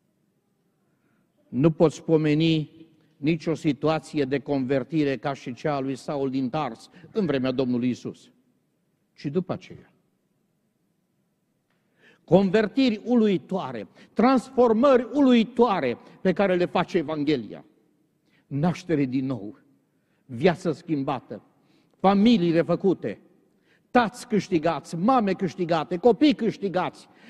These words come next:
lucrarea uluitoare de transformare a vieților. E măreață în efectele ei,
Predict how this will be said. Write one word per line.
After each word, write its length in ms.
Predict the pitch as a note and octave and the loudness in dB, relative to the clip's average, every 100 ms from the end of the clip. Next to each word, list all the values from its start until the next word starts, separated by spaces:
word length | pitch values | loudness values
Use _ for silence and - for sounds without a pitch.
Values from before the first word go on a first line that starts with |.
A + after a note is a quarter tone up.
| F#3+ | -2
lucrarea 680 | A3+ C4+ D4 D#4+ D#4 C#4+ A#3 | 0 0 0 -2 2 2 2
uluitoare 840 | C#4+ D4 C#4+ B3+ C4+ C4+ C#4+ C4+ B3 | 2 4 4 0 -2 -2 0 2 4
de 160 | A#3+ | 2
transformare 1080 | A3 C4 C4+ A#3+ - C#4 C4 A#3+ D4+ C#4 C4 | 0 -2 0 0 -2 0 2 2 2 2 2
a 60 | |
vieților. 760 | A#3 G3+ C#4+ - A#3+ D#3+ A#2+ - _ _ _ _ _ _ _ _ _ _ _ _ _ _ _ _ _ _ _ _ _ _ _ _ _ _ _ _ _ _ _ _ _ _ _ _ _ _ | 0 2 2 2 -2 -4 -6 -8 _ _ _ _ _ _ _ _ _ _ _ _ _ _ _ _ _ _ _ _ _ _ _ _ _ _ _ _ _ _ _ _ _ _ _ _ _ _
E 160 | A#2+ | -2
măreață 480 | B2 B2+ D3 D#3+ - | 0 0 -2 -4 -6
în 60 | C#3 | -6
efectele 560 | C3 - C#3+ - G#2+ | -4 -2 -4 -6 -12
ei, 420 | G2+ F#2 F2+ E2 | -12 -14 -18 -18